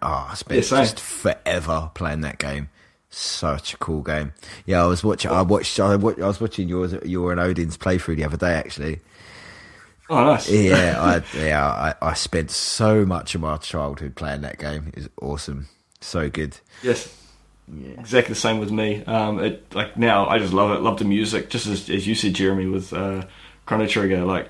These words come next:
Speaker 2: just love the music of Shining Force and just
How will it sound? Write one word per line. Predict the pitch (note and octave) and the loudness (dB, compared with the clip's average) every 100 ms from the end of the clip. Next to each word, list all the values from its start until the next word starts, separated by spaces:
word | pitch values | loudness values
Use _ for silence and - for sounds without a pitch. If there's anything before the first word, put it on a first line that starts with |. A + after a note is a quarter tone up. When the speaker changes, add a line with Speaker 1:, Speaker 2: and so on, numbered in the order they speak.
| - - | -10 -10
Speaker 2:
just | G2+ | -2
love | A#2 A2 | 0 2
the | G2+ | 2
music | G2 G2+ F#2 | 2 2 0
of | - | -2
Shining | - F#2+ F#2 | -2 0 0
Force | F2+ G#2 G2+ G2 - | -2 0 2 0 -2
and | G2 G2 | -2 0
just | F2+ - | -2 -6